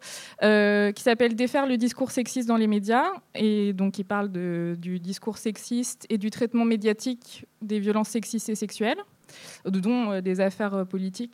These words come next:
donc je pense qu'on va en parler. Et je, j'ai aussi un compte Instagram, euh, qui s'appelle Préparez-vous pour la bagarre. Et, euh,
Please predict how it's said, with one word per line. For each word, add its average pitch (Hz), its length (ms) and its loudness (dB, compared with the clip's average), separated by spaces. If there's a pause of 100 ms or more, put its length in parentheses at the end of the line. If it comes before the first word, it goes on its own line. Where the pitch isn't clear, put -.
donc 190 100 -6
je 185 60 -10
pense 214 140 -12
qu'on 208 100 -8
va 190 80 -6
en 190 80 -4
parler. 208 320 -2 (480)
Et 233 140 4
je, 233 400 2
j'ai 220 120 4
aussi 233 220 0
un 262 100 4
compte 254 200 2
Instagram, 240 640 4
euh, 202 640 4
qui - 80 -14
s'appelle 214 280 2
Préparez-vous 247 520 2
pour 240 160 2
la 214 100 4
bagarre. 202 460 0
Et, 175 180 -2
euh, 175 40 -6